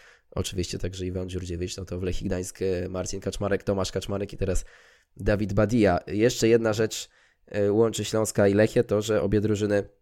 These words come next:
remisując zero do zera i nie strzelając, e, ani jednego gola w, e, tym pojedynku,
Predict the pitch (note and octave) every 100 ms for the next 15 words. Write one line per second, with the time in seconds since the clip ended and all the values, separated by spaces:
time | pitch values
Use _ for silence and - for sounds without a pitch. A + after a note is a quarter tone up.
0 | _ _ _ _ - - A2+ A2+ - B2
1 | A2+ A2+ G#2+ G#2 G#2 G#2 A2 A2 A2 G#2+
2 | A2+ B2+ B2 G2 - - G2+ F#2+ - G2
3 | G2+ G#2 G#2 G#2 G#2 F#2+ - G2 F#2+ -
4 | G2+ G2 G2+ G2 F#2+ - A2+